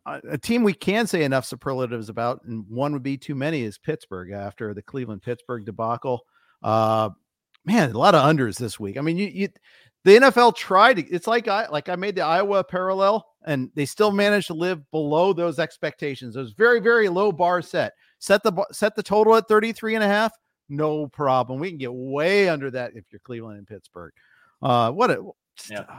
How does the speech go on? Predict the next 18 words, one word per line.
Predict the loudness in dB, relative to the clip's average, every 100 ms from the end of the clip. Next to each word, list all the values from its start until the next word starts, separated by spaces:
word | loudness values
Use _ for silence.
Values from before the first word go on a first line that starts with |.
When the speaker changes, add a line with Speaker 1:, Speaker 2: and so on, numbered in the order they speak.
| 0
Speaker 1:
oh, | 2 2 -4 -20 _ _
horrible, | 0 2 2 -2
horrible | -6 -4 -4 -6
game, | -10 -8 -8
I |
guess, | -6 -8 -10
if | -12
you | -8
like | -8 -6
offense. | -6 -6 -10 -14 -14
If | -6
you | -2
like | -2 -2
defense | -6 -6 -8 -8 -14
and | -10
Myles | -8 -10 -10
Garrett, | -8 -8 -4
great. | -4 -2 -4